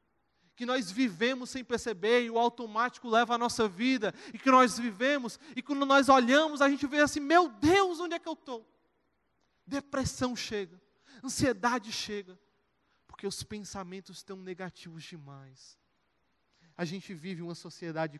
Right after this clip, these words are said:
crônica, a gente vive uma sociedade com a negatividade crônica. E a outra pergunta que eu tenho pra você hoje é: o que você tem pensado?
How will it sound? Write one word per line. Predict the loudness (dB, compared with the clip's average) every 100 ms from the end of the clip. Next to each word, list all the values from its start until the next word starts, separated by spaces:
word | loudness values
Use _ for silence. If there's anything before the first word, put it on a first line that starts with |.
| _
crônica, | -12 -10 -12 -14 -16
a |
gente | -16 -18 -20
vive | -16 -16 -16 -20 _ _ _ _ -16
uma | -14
sociedade | -12 -14 -10 -12 -6 -6 -6 -14 _ _ _
com | -10
a | -10
negatividade | -8 -4 -4 -4 -12 -16 -12 -8 -8 -12 _
crônica. | -16 -16 -18 _ _ _ _ _ _ _ _
E | -6
a | -4
outra | 0 0 0 -12
pergunta | -10 -10 -10 -16
que | -18
eu | -18
tenho | -18 -16
pra | -14
você | -14 -14 -12 -10
hoje | -10 -12
é: | -14
o |
que | -16 -20
você | -18 -18
tem | -16 -16
pensado? | -16 -16 -16 -12 -10 -10 -12 _